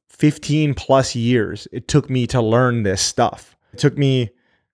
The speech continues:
forever to learn this stuff. And I made a lot of mistakes along the way. And I'm hoping that I can fast forward you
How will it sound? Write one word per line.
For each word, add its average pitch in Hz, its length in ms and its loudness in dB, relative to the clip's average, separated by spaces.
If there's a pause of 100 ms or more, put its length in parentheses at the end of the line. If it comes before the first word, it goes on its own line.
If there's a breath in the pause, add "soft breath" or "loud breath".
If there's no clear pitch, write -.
forever 139 960 -4
to 135 120 -4
learn 117 200 -2
this 107 140 -6
stuff. 92 240 -4
And 117 260 -4
I 120 120 -4
made 139 180 2
a 139 40 4
lot 123 360 4
of 135 60 -2
mistakes 113 420 -2
along 110 300 -2
the 110 80 -4
way. 117 240 2
And 107 100 -2
I'm 117 80 -4
hoping 123 540 0
that 123 120 0
I 123 120 0
can 117 200 -8
fast - 420 -2
forward 143 300 2
you 104 300 -4